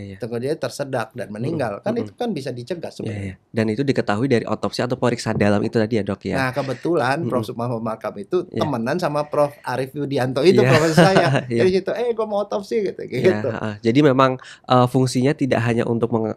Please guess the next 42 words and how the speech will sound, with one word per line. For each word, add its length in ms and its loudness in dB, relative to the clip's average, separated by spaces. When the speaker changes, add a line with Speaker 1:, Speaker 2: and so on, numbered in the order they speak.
Speaker 1:
mengungkap 560 4
sebuah 320 2
kasus 180 0
kriminal, 220 0
tapi 240 -2
juga 240 2
banyak 240 4
sekali 340 0
untuk 320 0
media 240 2
pembelajaran 680 2
ataupun 480 -2
memang 240 0
untuk 80 -12
kepentingan 400 0
klinis 320 -2
dalam 160 2
dunia 240 -2
kedokteran 400 -2
itu 160 -6
sendiri 240 -2
ya, 80 -4
Dok, 160 -8
ya. 160 -4
Speaker 2:
Iya. 240 -8
Speaker 1:
Nah, 160 -2
tadi 320 6
menyambung 480 4
juga, 340 4
eh, 360 4
mengenai 320 2
bidang 260 2
dokter 300 -4
itu 160 -2
adalah 420 -2
D 220 4
N 80 -2
A 160 -2
forensik 480 -4
ya, 100 -2
Dok, 180 -6
ya. 120 -6